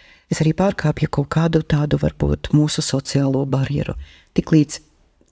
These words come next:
tas ir tāpat, kā jūs pateiktu, jūs taču arī varat pieiet cilvēkam un pateikt: "Tev tur ir nosmērēts." Un jums vienmēr ir divas alternatīvas. Pateikt, ka tev tur kaut kas ir uz tava mēteļa, piemēram, tu piespiedies pie sienas,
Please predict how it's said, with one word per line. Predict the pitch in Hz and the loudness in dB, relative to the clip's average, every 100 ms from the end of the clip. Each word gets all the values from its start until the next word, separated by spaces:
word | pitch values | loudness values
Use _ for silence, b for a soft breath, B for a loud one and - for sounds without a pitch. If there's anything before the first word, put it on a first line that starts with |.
| b b | b b
tas | 196 | 0
ir | - | 2
tāpat, | 170 165 240 | 2 2 0
kā | - 160 | 2 2
jūs | 151 156 | 4 2
pateiktu, | - 170 165 160 - 156 - B B B | 0 0 2 0 -2 -6 -6 B B B
jūs | 175 - | -4 -2
taču | - | 0
arī | 202 175 | 2 2
varat | 175 170 - | 2 0 0
pieiet | 175 165 - | 2 2 2
cilvēkam | 160 143 151 156 | 2 2 0 0
un | |
pateikt: | 156 - 156 - _ | 0 -2 -4 -4 _
"Tev | - 147 | -12 -4
tur | - | 0
ir | 151 | 2
nosmērēts." | 156 147 - 131 131 - - - | 2 2 0 -2 -2 -6 -6 0
Un | |
jums | 170 180 | 0 2
vienmēr | 180 214 214 | 2 4 2
ir | 165 | 2
divas | 190 170 160 - | 2 2 2 2
alternatīvas. | 170 - - 131 - - - - b b b b b | 0 0 -2 -2 0 -2 -2 -10 b b b b b
Pateikt, | 220 - 196 - | -4 0 0 0
ka | 170 160 B - | -2 -2 B -2
tev | 156 | -2
tur | - - | 0 -2
kaut | - - | -2 0
kas | 160 - | 0 0
ir | - - - - - | -2 -4 -10 -14 -8
uz | 139 | -8
tava | - 147 | -2 0
mēteļa, | 143 147 143 - - - - - - - - | 2 2 2 -2 -2 -2 -6 -20 -20 -18 -6
piemēram, | - 69 67 71 85 B B | -2 0 0 -2 -4 B B
tu | - | -8
piespiedies | - 151 - 135 156 - | 0 0 2 0 0 0
pie | 147 | -2
sienas, | - 220 190 160 | 2 4 4 2